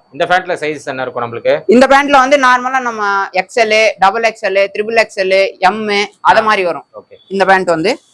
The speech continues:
Speaker 2: So, இதுலயும் வந்து கலர்ஸ் இருக்கு, மெரூன் இருக்கு, ப்ளூ இருக்கு, எல்லாமே இருக்கு.
Speaker 1: ம்.
Speaker 2: அப்புறம் இது, இதுவும் ட்ராக் பேண்ட்.
Speaker 1: ஆ.
Speaker 2: கார்கோஸ்.
Speaker 1: கார்கோ.
Speaker 2: இதுவும் வந்து நாலு பேண்ட் வந்து ஆயிரம் ரூபாய்.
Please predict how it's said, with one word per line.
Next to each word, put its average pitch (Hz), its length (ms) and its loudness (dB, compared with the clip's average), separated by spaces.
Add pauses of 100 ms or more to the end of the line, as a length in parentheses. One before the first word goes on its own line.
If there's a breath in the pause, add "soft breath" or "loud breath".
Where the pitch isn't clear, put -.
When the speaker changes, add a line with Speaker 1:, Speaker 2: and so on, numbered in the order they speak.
(200)
Speaker 2:
So, 214 160 2
இதுலயும் 262 280 6
வந்து 254 300 2
கலர்ஸ் 247 220 0
இருக்கு, 208 420 -2
மெரூன் 214 300 2
இருக்கு, 196 400 -4
ப்ளூ 208 220 2
இருக்கு, 190 300 0
எல்லாமே 202 340 2
இருக்கு. 196 320 -6
Speaker 1:
ம். 123 260 -14
Speaker 2:
அப்புறம் 262 280 0
இது, 202 320 0 (880)
இதுவும் 240 260 4
ட்ராக் 233 240 2
பேண்ட். 185 360 0 (140)
Speaker 1:
ஆ. 120 240 0 (100)
Speaker 2:
கார்கோஸ். 214 520 2 (160)
Speaker 1:
கார்கோ. 123 320 2
Speaker 2:
இதுவும் 247 260 4
வந்து 233 220 0
நாலு 240 280 2
பேண்ட் 240 220 -4
வந்து 226 440 0
ஆயிரம் 220 320 2
ரூபாய். 196 200 2